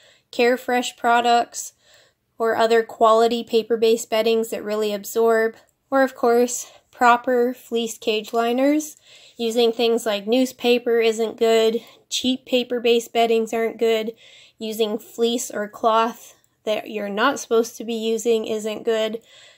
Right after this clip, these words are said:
So all of those things can cause health issues and stinky cages. So make sure your bedding is what you need. Number five,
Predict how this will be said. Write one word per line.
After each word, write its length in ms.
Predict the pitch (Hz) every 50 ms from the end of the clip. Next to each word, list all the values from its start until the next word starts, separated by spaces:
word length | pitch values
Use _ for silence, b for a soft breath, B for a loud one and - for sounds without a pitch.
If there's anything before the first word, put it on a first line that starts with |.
| B B _ _ _ _
So 200 | - - - 226
all 220 | 220 226 233 233
of 80 | 220 220
those 180 | 226 220 240 -
things 320 | - 233 226 226 226 -
can 200 | - - 220 202
cause 320 | - 233 220 208 196 202
health 280 | - 226 220 220 214 -
issues 520 | 226 233 233 226 - - 247 247 254 247
and 240 | - 226 214 214 208
stinky 400 | - - - 220 214 208 226 208
cages. 640 | 202 - 214 208 202 202 - - - 202 - - - _ _ _
So 160 | - - 220
make 240 | 214 220 226 240 254
sure 180 | - - 247 240
your 160 | 233 233 226
bedding 560 | 208 214 208 208 233 254 285 311 320 311 - _ _ -
is 260 | - 214 202 202 -
what 180 | 208 214 214
you 160 | - 220 220 220
need. 380 | 214 208 196 208 196 190 - _ _ _ _ _ _ _ _ _ _ _ _ _ _ _ _ _ _ _ _ _ _ _ _ _ _ _
Number 240 | 269 247 254 277 277
five, 560 | 277 - - 254 233 214 190 - 208 208 -